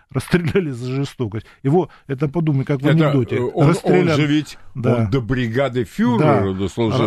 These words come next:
Speaker 1: Р-, расстрелян С С за жестокость.
Speaker 2: Э, в Варшаве.
Speaker 1: Да. Под Варшавой.
Speaker 2: Под Варшавой. А говорят,
Speaker 1: Значит,
Speaker 2: он там просто немцев шерстил, этих, э, гражданских.
Speaker 1: Ну, там основная причина, что его бандиты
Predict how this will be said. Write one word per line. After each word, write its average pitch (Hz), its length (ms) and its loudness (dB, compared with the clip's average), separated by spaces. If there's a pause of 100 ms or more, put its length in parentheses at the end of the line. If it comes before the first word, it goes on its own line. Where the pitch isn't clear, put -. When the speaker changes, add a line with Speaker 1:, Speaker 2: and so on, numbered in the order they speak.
Speaker 1:
Р-, - 40 4
расстрелян 160 680 0
С - 120 -8 (140)
С - 80 -8
за 131 240 -6
жестокость. 123 800 -6
Speaker 2:
Э, 135 100 -2
в 156 200 -2
Варшаве. 117 720 -2
Speaker 1:
Да. 147 120 -16 (640)
Под 147 160 -2
Варшавой. 113 520 -6
Speaker 2:
Под 202 180 0
Варшавой. 180 460 -2
А 156 60 -2
говорят, 226 360 -2
Speaker 1:
Значит, 226 120 -4
Speaker 2:
он 208 60 -4
там 226 180 -4
просто 214 300 -4
немцев 220 440 -4
шерстил, 110 840 -4
этих, 82 300 -4
э, 82 600 -6 (120)
гражданских. 117 880 -4
Speaker 1:
Ну, 147 260 -4
там 143 260 2
основная 151 440 -2
причина, 131 420 -4
что 120 220 -6
его 120 180 -2
бандиты 123 560 -2